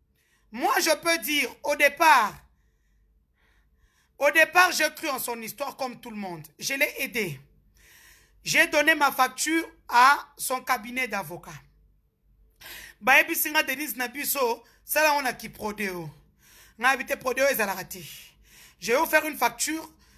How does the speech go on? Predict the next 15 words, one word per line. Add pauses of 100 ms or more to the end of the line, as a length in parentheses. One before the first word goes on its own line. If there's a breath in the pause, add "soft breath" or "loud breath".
(160 soft breath)
à
la
fin (560)
du
procès. (1160 soft breath)
Maintenant, (1600)
Toke
Bongo. (160)
Et
je
commence
à
découvrir
des
choses.